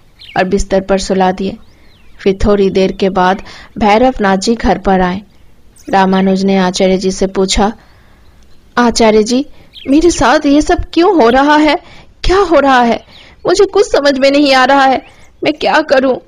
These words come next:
आचार्य भैरवनाथ रामानुज के सर पर हाथ रखकर बोले, "बेटा, तुम चिंता मत करो, सब ठीक हो जाएगा। अब तो सिर्फ एक ही काम करना है हमें, उस गांव में जाना है,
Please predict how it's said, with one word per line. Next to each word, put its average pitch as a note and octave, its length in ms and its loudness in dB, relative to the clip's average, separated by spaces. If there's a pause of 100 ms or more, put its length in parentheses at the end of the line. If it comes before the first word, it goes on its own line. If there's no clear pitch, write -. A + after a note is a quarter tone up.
(920)
आचार्य G#3+ 500 -2
भैरवनाथ G3+ 760 -2
रामानुज F#3+ 540 0
के G#3 160 -4
सर G3 220 -2
पर G3+ 200 -2
हाथ F#3 380 -2
रखकर F#3+ 320 -4
बोले, F#3 320 -4 (1200)
"बेटा, F#3+ 440 0 (520)
तुम A#3 160 0
चिंता A#3 380 0
मत G#3 240 0
करो, C#3 340 -2 (380)
सब A3 340 0 (120)
ठीक G#3 240 0
हो A#3 140 2
जाएगा। G#3 500 0 (760)
अब G3+ 240 0
तो G#3 100 2
सिर्फ G3+ 320 -2
एक G#3 300 0
ही G#3+ 120 0
काम G3+ 340 0
करना G3 400 0
है G#3+ 180 0
हमें, G#3 360 -2 (560)
उस G3+ 260 -2
गांव G3 220 2
में G3 160 0
जाना F#3 340 0
है, G3+ 180 -4